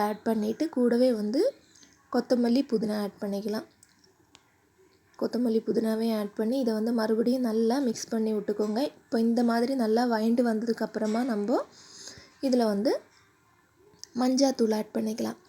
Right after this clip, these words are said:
தேவையான அளவுக்கு மஞ்சாத்தூள், உங்க காரத்துக்கு ஏத்த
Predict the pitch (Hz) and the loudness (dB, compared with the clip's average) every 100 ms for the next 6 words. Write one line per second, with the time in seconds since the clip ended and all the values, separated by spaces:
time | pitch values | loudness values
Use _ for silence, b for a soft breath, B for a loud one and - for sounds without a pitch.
0 | _ _ 262 233 233 240 233 254 294 339 | _ _ 0 2 2 2 2 2 2 2
1 | 220 233 240 247 247 240 403 640 _ B | 2 2 2 2 4 4 4 0 _ B
2 | B B B 262 277 339 403 240 233 240 | B B B 2 4 2 4 4 6 6
3 | 262 247 240 220 233 | 4 0 0 0 0